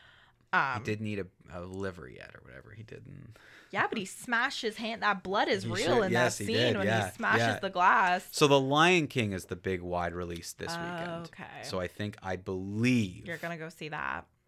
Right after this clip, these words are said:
Speaker 2: Yeah, probably. Um, but I think that does mean that
Speaker 1: Oh,
Speaker 2: Once Upon a Time in
Speaker 1: Midsummer's
Speaker 2: Hollywood
Speaker 1: coming out.
Speaker 2: Yeah, Midsummer's coming out soon. Um, I'm trying to see what, I'm just, I'm just on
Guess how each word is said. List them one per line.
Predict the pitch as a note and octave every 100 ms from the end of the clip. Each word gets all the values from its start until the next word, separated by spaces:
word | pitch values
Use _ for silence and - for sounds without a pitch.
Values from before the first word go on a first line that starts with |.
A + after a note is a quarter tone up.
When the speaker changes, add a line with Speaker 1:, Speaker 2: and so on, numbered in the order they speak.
| -
Speaker 2:
Yeah, | D#3 G#3 B3+ B3+ A#3+
probably. | A#3+ A3+ F#3+ C#3+ A#2+ A#2 G#2+ A2 -
Um, | A2+ A2 A2 G#2+ A2 _ _ _ _ _ _ -
but | A#2 -
I | G#2+
think | A2 C3
that | A#2+ G#2+
does | A2+ G#2+ G2+
mean | G2 G2 F#2+ F#2 F2+ - _ _ _ _ _ _ _ _ _ _ _ _ _ _ _ _ -
that | G3 A3 A3
Speaker 1:
Oh, | -
Speaker 2:
Once | - -
Upon | G#3
a |
Time | F3+
in | F#3
Speaker 1:
Midsummer's | F3+
Speaker 2:
Hollywood | F2+ F2+
Speaker 1:
coming | F#3+ F#3
out. | F3 F3 G#2
Speaker 2:
Yeah, | F#2+
Midsummer's | A#2+ A#2 A2+ G#2+
coming | - G2+
out | F#2+
soon. | - - F#2 F2+ F2+ F2 - _ _ _ _ _ _ F2+
Um, | F2 F2 F2
I'm | D2 F#2
trying | A#2+ A#2
to | F#2+
see | - F2+
what, | F2
I'm | G#2+
just, | B2+ A2+ - -
I'm | C3
just | B2+ -
on | A#2+ A2+ G#2